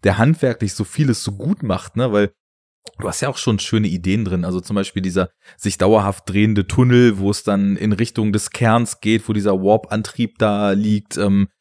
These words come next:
das haben sie halt total schön gemacht. Also, und auch von der Kamera her, ähm,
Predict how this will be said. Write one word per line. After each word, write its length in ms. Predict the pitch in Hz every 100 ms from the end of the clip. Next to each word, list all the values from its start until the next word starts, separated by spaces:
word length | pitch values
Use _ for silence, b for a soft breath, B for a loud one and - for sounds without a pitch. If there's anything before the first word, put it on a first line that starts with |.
| b b
das 160 | 90 107
haben 120 | 110
sie 80 | 107
halt 120 | 101
total 280 | 98 104 101
schön 320 | - 113 107
gemacht. 400 | 104 107 117 -
Also, 200 | 101 101 b b b
und 100 | 82
auch 200 | 107 - _ -
von 260 | - 110
der 80 | 95
Kamera 500 | - 117 143 143 127
her, 360 | 117 120 120 92
ähm, 220 | 104